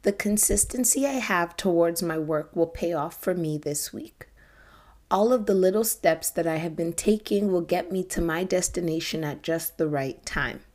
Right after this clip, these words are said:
I applaud myself, and even when no one notices the work I'm putting in, I know it's worth it. I don't feel rushed because I am not in competition with anyone.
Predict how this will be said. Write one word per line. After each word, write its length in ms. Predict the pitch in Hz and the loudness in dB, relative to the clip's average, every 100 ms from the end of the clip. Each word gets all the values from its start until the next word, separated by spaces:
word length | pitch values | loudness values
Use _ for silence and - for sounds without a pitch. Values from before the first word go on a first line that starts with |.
| _ _ _ _ _ - _ _ - | _ _ _ _ _ -20 _ _ -2
I 120 | 185 | 0
applaud 500 | 185 - 190 185 202 | -2 0 2 2 2
myself, 720 | 185 170 - 131 175 - - - - - _ | 0 0 2 2 0 -6 -20 -20 -20 -20 _
and 160 | 190 196 | 0 2
even 360 | 196 214 269 285 | 2 2 2 2
when 200 | 247 196 | 4 4
no 140 | 165 | 4
one 220 | 175 180 | 2 0
notices 540 | 175 165 170 170 175 165 | 2 2 2 0 -2 0
the 100 | 156 | 2
work 300 | 156 170 180 | 4 2 0
I'm 140 | 190 | -2
putting 340 | - 175 170 160 | -2 -2 0 0
in, 380 | 143 151 180 - | -2 -4 -8 -6
I 80 | 165 | -2
know 240 | 165 156 147 | 0 2 2
it's 220 | 147 - | 0 -2
worth 280 | 135 147 - | -2 0 -4
it. 220 | - - _ _ - _ _ - _ - | -4 -6 _ _ -20 _ _ -20 _ 2
I 140 | 185 | 2
don't 280 | 170 170 - | 4 0 -2
feel 280 | - 170 165 | 2 4 4
rushed 500 | 170 233 - - - _ _ | 2 -2 -4 -10 -14 _ _
because 340 | 185 - 170 170 | -6 -2 0 0
I 120 | 160 | 0
am 180 | 160 160 | -2 -2
not 240 | 165 - 151 | -4 -4 -6
in 100 | 160 | -6
competition 920 | - 151 147 - 147 147 135 135 151 | -4 -4 -6 -6 -6 -4 -4 -6 -6
with 260 | 143 147 - - | -6 -6 -6 -8
anyone. 540 | 135 123 - 156 | -6 -6 -6 -8